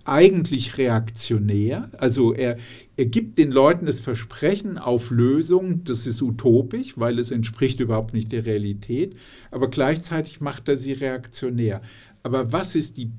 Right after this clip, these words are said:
Dynamik, die Leute dazu bringt, dem zuzustimmen? Und das finde ich wirklich tragisch.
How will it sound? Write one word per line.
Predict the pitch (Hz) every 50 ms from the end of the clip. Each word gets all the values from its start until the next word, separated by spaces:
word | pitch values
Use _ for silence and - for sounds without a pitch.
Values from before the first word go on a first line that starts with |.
| - - _ _ -
Dynamik, | 117 113 113 113 120 135 151 175 175 170 135 104 95 101 - - -
die | 117 113 120 135 135 147 135 - -
Leute | 147 131 131 139 156 160 165 -
dazu | - 143 131 127 127 - 117 113
bringt, | 113 - 143 151 175 175 175 -
dem | 135 139 135 135
zuzustimmen? | - - 151 - - - 120 110 - 113 101 101 - - - - - -
Und | - 135 123 120 147
das | 139 -
finde | - - 185 170 175
ich | 165 139 123 113 - 117 110
wirklich | 127 170 185 180 - 165 156 - - -
tragisch. | - - 110 113 123 135 160 208 226 208 - 98 90 - - - -